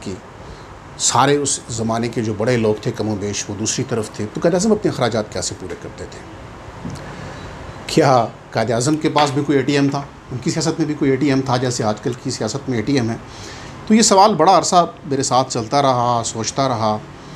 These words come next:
ये एक किताब आई है, ये इस सवाल का जवाब है। कायद के नाम बच्चों के खतूत, एमल पब्लिकेशंस ने इस किताब को शाया किया है। और ये बच्चों के वो खतूत हैं जो उन्होंने उस वक्त कायद-ए-आज़म रहमतुल्लाह अलैह को लिखे, जब कायद-ए-आज़म को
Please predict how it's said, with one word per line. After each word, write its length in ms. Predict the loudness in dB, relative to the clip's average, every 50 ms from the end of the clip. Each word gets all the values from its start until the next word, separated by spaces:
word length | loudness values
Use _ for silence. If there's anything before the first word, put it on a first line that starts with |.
| -16 -14 -14 -14 -14 -16 -10 -4 2
ये 140 | 4 4 6
एक 180 | 6 4 4 2
किताब 360 | 2 4 4 4 6 4 2
आई 160 | 0 -2 -2
है, 140 | -6 -8 -10 -14 -16 -18 -10 -4 -2
ये 100 | 0 0
इस 140 | 0 0 -2
सवाल 260 | -2 -2 -2 -2 -4
का 100 | -4 -6
जवाब 320 | -6 -6 -8 -8 -8 -10 -10
है। 60 | -12 -14 -14 -16 -18 -18 -18 -18 -18 -18 -18 -18 -18 -18 -18 -18 -18 -16 -16 -16 -14 -14 -14 -12 -12 -12 -12 -12 -12 -12 -14 -14 -14 -8 -2 2
कायद 240 | 2 4 4 2
के 140 | 2 0 0
नाम 260 | 2 2 0 -2 -2 -6 -12 -18 -18 -16 -12 -8 -8
बच्चों 240 | -6 -4 -2 -2 -2
के 120 | -2 -4
खतूत, 400 | -4 -6 -6 -8 -6 -6 -6 -6 -8 -6 -2 0
एमल 180 | 2 2 2
पब्लिकेशंस 640 | 2 2 0 0 0 0 0 -2 -2 0 -2 -2 -2 -2
ने 120 | -4 -4 -6 -8 -10 -8 -6
इस 80 | -4
किताब 320 | -4 -4 -2 -2 -4 -4 -4
को 120 | -4 -6
शाया 300 | -4 -4 -4 -4 -2 -4
किया 260 | -4 -2 -2 -2 -2
है। 60 | -4 -8 -14 -16 -16 -16 -16 -16 -16 -16 -16 -16 -16 -16 -16 -16 -16 -16 -16 -16 -16 -14 -14 -12 -12 -10 -2 2
और 160 | 4 4 6 6
ये 180 | 6 6 4
बच्चों 340 | 4 4 0 0 2 0 0
के 140 | 0 0 2
वो 120 | 2 2
खतूत 420 | 2 2 0 0 0 0 -2 0 0
हैं 240 | 2 2 2 2
जो 120 | 2 2 2
उन्होंने 240 | 2 2 2 2 2
उस 200 | 0 0 -2 -4
वक्त 160 | -4 -4 -2
कायद-ए-आज़म 380 | 0 0 2 2 2 0 0 0
रहमतुल्लाह 400 | 0 -2 -2 -2 -2 -2 0 0
अलैह 140 | -2 -2 -2
को 140 | -2 0 0
लिखे, 280 | 0 -2 -2 -4 -6
जब 180 | -6 -6 -4 -4
कायद-ए-आज़म 440 | -2 0 0 2 2 2 2 2 2
को 200 | 2 0 0